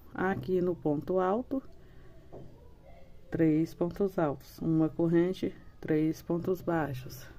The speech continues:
Cheguei aqui na corrente, na primeira corrente de separação da carreira anterior, nesse espaço,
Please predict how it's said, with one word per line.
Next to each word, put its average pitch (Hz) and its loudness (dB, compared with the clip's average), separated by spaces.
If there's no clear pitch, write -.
Cheguei 180 2
aqui 175 0
na 170 4
corrente, 175 2
na 160 0
primeira 156 2
corrente 147 2
de 135 -4
separação 151 -4
da 147 0
carreira 143 -2
anterior, 156 0
nesse 190 0
espaço, 190 0